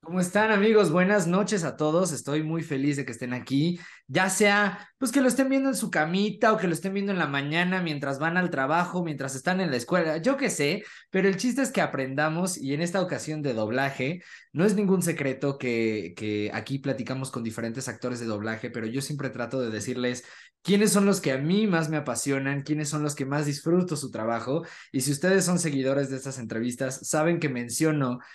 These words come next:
el nombre de mi siguiente invitado en repetidas ocasiones porque me gusta mucho su trabajo,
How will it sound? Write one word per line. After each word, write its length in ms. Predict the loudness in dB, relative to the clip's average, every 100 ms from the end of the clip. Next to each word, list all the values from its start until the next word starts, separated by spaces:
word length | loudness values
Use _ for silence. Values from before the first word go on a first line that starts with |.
| -14
el 180 | -4 0
nombre 260 | 2 2 2
de 100 | 2
mi 100 | -2
siguiente 360 | -2 -4 -4
invitado 600 | -4 -4 -2 -2 0 -2 -4
en 120 | -6
repetidas 520 | -6 -6 -6 -4 -6
ocasiones 480 | -8 -8 -6 -8 -8
porque 240 | -12 -10
me 100 | -8
gusta 260 | -8 -8 -8
mucho 320 | -6 -6 -6
su 160 | -10 -8
trabajo, 540 | -4 -4 -4 -4 -8